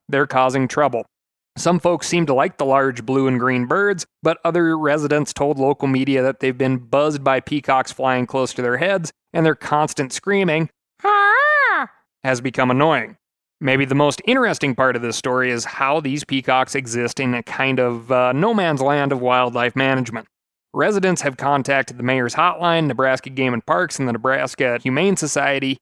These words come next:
are all no help. If the birds were causing serious damage, that might be a different story, but right now, it sounds like no one is interested in rounding up a flock of non-native wildlife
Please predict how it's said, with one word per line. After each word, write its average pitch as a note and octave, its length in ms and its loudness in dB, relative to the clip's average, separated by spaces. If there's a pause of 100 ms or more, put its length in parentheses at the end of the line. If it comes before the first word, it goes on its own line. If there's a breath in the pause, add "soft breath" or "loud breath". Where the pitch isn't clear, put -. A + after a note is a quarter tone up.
(140)
are C3+ 180 4
all C3+ 220 2
no B2+ 220 0
help. A#2 260 -2 (500)
If C3+ 120 -4
the D3 80 -6
birds E3+ 280 0
were D#3+ 100 0
causing D#3 480 0
serious G#3+ 520 -4
damage, B2 380 0
that C#3 200 0
might C#3 200 -2
be C3+ 120 -4
a B2 40 -4
different B2 300 -6
story, F#3 380 0
but C3+ 180 -2
right B2+ 220 0
now, F#3+ 360 0 (120)
it D3 160 -2
sounds D3+ 340 2
like C#3+ 220 0
no C3+ 160 2
one D3 220 2
is C3 140 -2
interested C3 640 -2
in B2 160 -6
rounding B2 380 2
up B2 140 -2
a A#2 40 -10
flock B2 440 -2
of B2 140 -6
non-native C#3 580 2
wildlife A#2+ 640 0